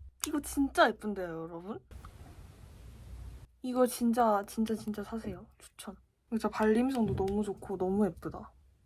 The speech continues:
뭔가 이 근데 립으로만 끝내기 살짝 아쉬워서 이걸 발라줄게.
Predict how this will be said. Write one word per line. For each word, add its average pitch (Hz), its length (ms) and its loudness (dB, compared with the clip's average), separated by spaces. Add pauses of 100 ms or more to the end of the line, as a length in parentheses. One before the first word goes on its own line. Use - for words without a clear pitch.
(160)
뭔가 220 240 2
이 262 480 0
근데 214 220 6
립으로만 208 800 0
끝내기 247 500 0
살짝 233 420 0
아쉬워서 202 800 -4 (180)
이걸 233 240 6
발라줄게. 170 520 -6